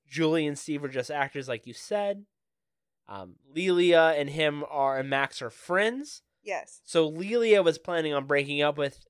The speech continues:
Speaker 1: Tom as soon as, like, the whole masseuse thing happened.
Speaker 2: Yeah.
Speaker 1: Which also is kind of a weird timing coincidence thing.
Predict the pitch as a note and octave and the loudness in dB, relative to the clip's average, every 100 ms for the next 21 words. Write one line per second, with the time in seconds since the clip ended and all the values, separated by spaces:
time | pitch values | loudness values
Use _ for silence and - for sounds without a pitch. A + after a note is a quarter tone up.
0 | _ - D#3 D3 C#3 C3 - D#3 D3+ C#3 | _ -8 -2 0 0 -4 -4 -4 -2 -2
1 | C3+ C3+ B2+ B2 C3+ B2 C3+ B2+ B2+ - | -4 -4 -4 -6 -10 -8 -8 -8 -10 -6
2 | D#3+ G3 - C4 B3+ C4 D4 D4+ D4 A3+ | -4 -4 -6 -8 -8 -10 -10 -8 -4 -2
3 | F#3+ G3 _ _ _ _ _ D#3+ D#3 G3+ | -4 -8 _ _ _ _ _ -10 -4 -2
4 | A#3+ B3 G3+ A3 G3 D3+ C#3 D3 D3+ - | 0 -2 -4 -2 -2 -2 -2 -4 -4 -6
5 | D#3 D#3 D3 C#3 C#3+ D#3+ F3+ A3 A3 G#3 | -6 -6 -8 -8 -6 -6 -2 -2 -2 -6
6 | - B3+ B3 B3+ | -10 -6 -6 -10